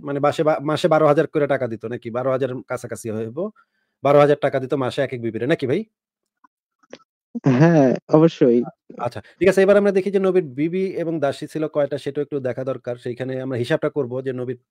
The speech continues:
Speaker 1: মানে টাকা পয়সা কিরকম ছিল, সেটার একটা হিসাব এখান থেকে করা যাবে। যদি আমরা এই জিনিসটা বের করতে পারি যে, আ, নবীর কয়টা বিবি ছিল, এ-, এ-, এক একজন বিবিরে দিত, অ, বারো হাজার কইরা। তাইলে নবীর বিবি ছিল,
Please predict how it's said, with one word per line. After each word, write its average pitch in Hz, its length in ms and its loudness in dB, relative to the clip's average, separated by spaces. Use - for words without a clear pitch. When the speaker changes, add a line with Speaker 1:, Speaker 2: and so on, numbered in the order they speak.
Speaker 1:
মানে 123 200 -10
টাকা 143 200 -6
পয়সা 143 240 -6
কিরকম 139 280 -8
ছিল, 147 180 -6
সেটার 135 180 0
একটা 139 180 -2
হিসাব 131 300 0
এখান 139 200 -2
থেকে 131 180 -8
করা 135 200 0
যাবে। 117 240 -4
যদি 135 220 0
আমরা 139 260 4
এই 135 120 0
জিনিসটা 135 320 -4
বের 131 180 -2
করতে 143 240 -4
পারি 120 260 -4
যে, 123 180 -6
আ, 117 100 -12
নবীর 135 280 -4
কয়টা 143 240 4
বিবি 139 180 0
ছিল, 160 180 0
এ-, 165 160 2
এ-, 156 220 2
এক 156 160 -2
একজন 175 260 4
বিবিরে 170 260 4
দিত, 180 200 2
অ, 123 120 -8
বারো 139 220 4
হাজার 123 220 0
কইরা। 107 240 -8
তাইলে 147 260 -4
নবীর 139 220 -2
বিবি 143 180 0
ছিল, 165 200 -2